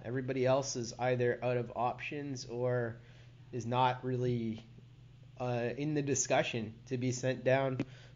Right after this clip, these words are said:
Uh, and it'd be hard to believe that they would go just without an extra reliever, uh, for this upcoming set of games, 'cause they have Atlanta, uh, coming in for three at Fenway, followed by Toronto for three,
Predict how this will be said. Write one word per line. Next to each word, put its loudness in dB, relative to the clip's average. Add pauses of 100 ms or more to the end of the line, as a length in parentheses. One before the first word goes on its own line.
Uh, -4
and 0
it'd 0
be 2
hard 4
to -8
believe 4
that 0
they 6
would 0
go 2 (260)
just 0
without 2 (400)
an 2
extra -2
reliever, -2 (440)
uh, -2
for 0
this -4
upcoming -4 (220)
set 4
of 0
games, 2
'cause 0
they 4
have 4
Atlanta, 4 (480)
uh, 2
coming 4
in 6
for 2
three 6
at 6
Fenway, 6
followed 4
by 4
Toronto 6
for 2
three, 4